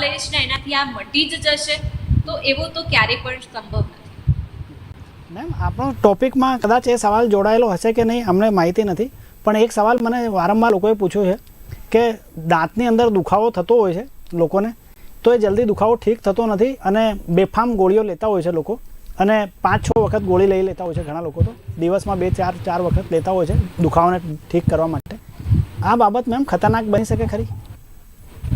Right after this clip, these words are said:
Speaker 1: અ, ખૂબ જ ખતરનાક બની શકે, કેમ કે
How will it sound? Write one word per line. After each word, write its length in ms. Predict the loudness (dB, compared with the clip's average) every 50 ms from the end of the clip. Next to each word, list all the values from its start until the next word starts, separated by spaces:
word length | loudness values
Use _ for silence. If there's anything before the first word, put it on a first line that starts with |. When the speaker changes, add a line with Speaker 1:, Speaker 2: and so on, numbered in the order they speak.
| 0 0 -2 -12 -12 -10 -6 -6 -4 0
Speaker 1:
અ, 180 | 0 2 2
ખૂબ 340 | 2 0 -2 -6 -4 0 0
જ 80 | 0 0 -2 -6 -6
ખતરનાક 400 | -6 -4 -4 -4 -2 -2 -4 -2 -2
બની 200 | -4 -2 -2 -4
શકે, 300 | -6 -6 -6 -6 -10 -10
કેમ 220 | -6 -6 -8 -6 -2
કે 240 | -2 -2 -2 -2